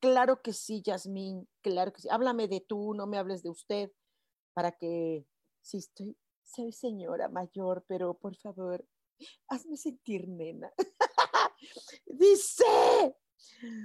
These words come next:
ah, des-, dentro de tu corazón, <clears throat> dice, "Hay un lugar muy especial para alguien también muy especial.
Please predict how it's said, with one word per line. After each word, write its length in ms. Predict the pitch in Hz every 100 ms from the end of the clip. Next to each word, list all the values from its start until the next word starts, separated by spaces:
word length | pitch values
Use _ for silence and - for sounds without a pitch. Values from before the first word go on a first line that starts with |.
| 220 -
ah, 800 | 571 539 539 523 508 494 427 330 - _ _ _ _ _ _ _ - -
des-, 380 | 180 226 208 -
dentro 420 | 202 240 - 339
de 140 | 240 -
tu 200 | 247 190
corazón, 640 | 247 214 185 214 202 262 -
<clears throat> 340 | 262 240 202
dice, 520 | 202 - - 226 294 _ _ _ _ _ _ -
"Hay 220 | 247 294
un 100 | 269
lugar 340 | 247 220 226
muy 220 | 226 220 202
especial 600 | - 190 - 196 190 196
para 380 | 190 185 170 185
alguien 320 | 214 202 190
también 500 | 185 175 180 185 190
muy 140 | 180 165
especial. 680 | 156 _ 139 - 151 139